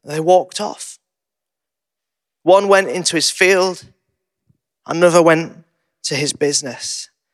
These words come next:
Friends, this is an invitation you do not want to keep unopened in the top drawer of your kitchen cupboard.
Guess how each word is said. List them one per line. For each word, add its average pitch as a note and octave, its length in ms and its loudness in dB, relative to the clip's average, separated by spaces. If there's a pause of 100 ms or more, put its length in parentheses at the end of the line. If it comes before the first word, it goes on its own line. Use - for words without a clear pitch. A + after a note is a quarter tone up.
(340)
Friends, F#3 340 2
this G3 240 2
is F#3 100 0
an F#3 120 0
invitation F3 720 0
you D3+ 140 2
do G3 440 0
not F3+ 400 0
want D#3+ 460 0
to - 100 -4
keep - 480 -2 (320)
unopened D3+ 840 2 (220)
in D#3+ 160 2
the D3 80 2
top - 540 -2 (200)
drawer C#3 540 4 (240)
of C#3+ 220 2
your C3+ 180 4
kitchen C3 640 -4 (280)
cupboard. G#2+ 480 -6